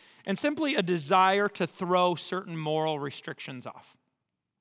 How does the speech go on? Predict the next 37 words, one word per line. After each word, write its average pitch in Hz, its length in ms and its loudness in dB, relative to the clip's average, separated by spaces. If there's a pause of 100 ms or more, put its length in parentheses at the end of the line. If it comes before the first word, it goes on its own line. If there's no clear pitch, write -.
(1160)
Here's 254 200 4
the 269 40 -6
thing 277 140 2
I'll 247 80 8
say 220 160 4
about 180 140 6
it, 113 60 -2
and 143 60 -2
this 196 140 0
is 247 60 -6
my 220 100 4
main 190 220 4
point 180 240 -2
for 175 100 -6
talking 165 480 2
so - 180 0
long 165 280 2
about 151 180 4
it 151 80 -4
this 147 160 -8
morning, 143 280 -6 (500)
is 196 100 0
that 202 120 6
a 185 40 2
lot 185 240 6
of 269 80 2
young 226 220 2
people 190 260 -2
are 180 80 0
finding 185 320 0
it 156 80 -6 (140)
unsafe 196 840 2
to 208 100 -2
go 180 160 4
through 208 300 -2
this 196 140 0
process 208 640 2